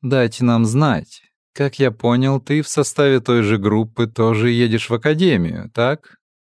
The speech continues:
Я беспомощно посмотрел на комбата. Он ответил твёрдым взглядом из-под лобья и едва заметно кивнул. "Да", сказал я, — "еду". "Вот и отлично",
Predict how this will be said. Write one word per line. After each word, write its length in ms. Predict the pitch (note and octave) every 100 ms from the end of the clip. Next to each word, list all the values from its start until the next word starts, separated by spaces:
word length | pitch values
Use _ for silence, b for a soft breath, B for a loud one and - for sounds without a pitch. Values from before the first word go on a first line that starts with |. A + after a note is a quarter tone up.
| _ _ _ _ _
Я 480 | A2 G2+ G2+ G2 F2+
беспомощно 880 | E2+ E2+ - - C#3+ D#2 - -
посмотрел 580 | A2 G#2+ - G2 G2+ F#2
на 100 | F2
комбата. 840 | E2 F#2+ F#2 F#2 E2+ - - A#2 _ _
Он 340 | - C3 D3+ C#3
ответил 560 | A#2+ D3+ F3 D3+ B2+
твёрдым 500 | G#2 A2 A#2+ G2 F#2+
взглядом 520 | F2 F2+ G#2 G#2 F#2+ F#2
из-под 340 | - G2+ E2
лобья 720 | F#2+ B2+ C3+ B2+ C3+ B2+ -
и 100 | -
едва 400 | D#3 D3 G2+ A2+
заметно 500 | G#2+ G2+ F2 E2+ E2+
кивнул. 560 | E2 G2 E2+ F2+ E2+ - A#2 _ _ _ _ _ -
"Да", 520 | B2 D3+ G#2+ E2+ - _ _ _
сказал 580 | - - G2+ F#2 F#2 F2+
я, — 380 | F#2 E2+ A2+ _ _ _ _ -
"еду". 640 | C3+ D3 G2+ F2 E2 A2+ _ _ _ _
"Вот 360 | - D3 G3+ G3
и 40 |
отлично", 920 | E3+ A2+ G2+ F#2+ F2+ - G2+ F#2+ G2+